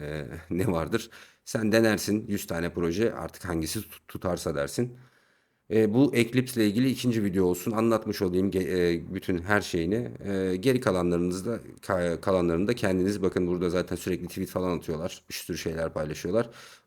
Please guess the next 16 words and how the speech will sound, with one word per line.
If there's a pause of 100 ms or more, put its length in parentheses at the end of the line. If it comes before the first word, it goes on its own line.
Buradan
da
takip
edebilirsiniz
Twitter
adreslerinden. (300)
Şu
Turbo
dediğim (100)
gibi
bunu, (360)
yani
bunu,
e, (600)
Eclipse'i
kurcalayacaksanız